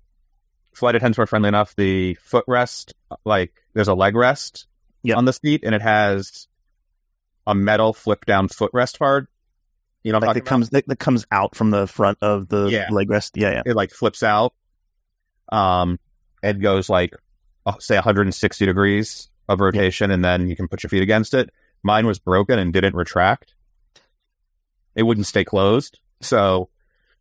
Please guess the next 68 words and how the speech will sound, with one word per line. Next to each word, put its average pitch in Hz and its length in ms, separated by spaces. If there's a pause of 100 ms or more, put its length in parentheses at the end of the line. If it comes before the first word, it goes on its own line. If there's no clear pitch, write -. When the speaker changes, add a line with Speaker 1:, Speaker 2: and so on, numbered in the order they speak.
(440)
Speaker 1:
I - 60
think 127 100
I 101 80
said, 92 360
shared 98 180
this 90 100
last 90 200
week 87 80
with 87 100
Foz 90 180
on 87 60
the 85 60
show, 101 220
but, 90 120
like, 95 200
when 110 180
we 107 80
got 107 160
off, 104 340 (460)
as 117 160
we 123 80
were, 113 160
as 113 100
we 117 60
were, 113 100
as 135 140
they 147 80
were 127 80
closing 131 320
up 123 140
the 120 80
plane 113 400
for 98 160
landing, 95 560 (880)
the 107 60
flight 123 160
attendant's 117 220
like, 113 100
"You 110 60
need 104 80
to 98 60
put 98 140
that 98 140
up." 127 140
I'm 101 60
like, 101 140
"I 92 60
can't." 110 320 (280)
And 107 80
I 98 40
flipped 113 200
it 110 80
up 101 80
and 104 60
it 95 60
fell 98 140
down. 95 200
I 90 40
flipped - 180
it - 40
up 92 60
and 92 80
it - 20
fell 92 100
down. 95 140
She's - 140
like, 90 160 (640)
"Well, 147 340